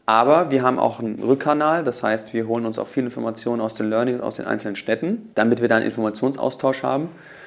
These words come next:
weil wir natürlich in den einzelnen Städten unterschiedliche Erfahrungen sammeln und die wollen wir natürlich mit allen teilen. Und für uns ist auch wichtig, dass wir jetzt irgendwie nicht eine Berliner Firma sind mit irgendwelchen Außenposten, sondern unsere City Manager, Operations Manager, Expansionsmanager sind Teil unserer Company.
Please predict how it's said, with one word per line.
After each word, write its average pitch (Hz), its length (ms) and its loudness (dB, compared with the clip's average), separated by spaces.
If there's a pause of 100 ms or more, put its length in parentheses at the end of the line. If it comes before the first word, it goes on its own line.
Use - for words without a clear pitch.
weil 113 200 4
wir 123 100 6
natürlich 117 300 0
in 123 60 -2
den 120 100 0
einzelnen 123 280 2
Städten 123 600 -2
unterschiedliche 127 640 0
Erfahrungen 135 520 2
sammeln 147 320 0
und 120 120 -2
die 117 120 0
wollen 120 120 4
wir - 20 4
natürlich 117 180 -4
mit - 100 -8
allen 107 220 -2
teilen. 104 420 0 (560)
Und 131 280 6
für 127 80 0
uns 117 100 0
ist 117 60 -2
auch 113 100 2
wichtig, 120 240 -4
dass 113 220 -2
wir 113 80 0
jetzt 120 100 -6
irgendwie 110 240 -2
nicht 107 220 -2
eine 110 180 0
Berliner 110 320 0
Firma 139 320 0
sind 156 340 -4
mit 117 140 2
irgendwelchen 113 560 2
Außenposten, 143 800 -2
sondern 113 440 -2
unsere 107 340 -4
City 139 240 -2
Manager, 123 460 0
Operations 120 460 -2
Manager, 113 360 -2
Expansionsmanager 113 720 -4
sind 104 240 -8
Teil 107 280 2
unserer 107 340 -2
Company. 147 520 -4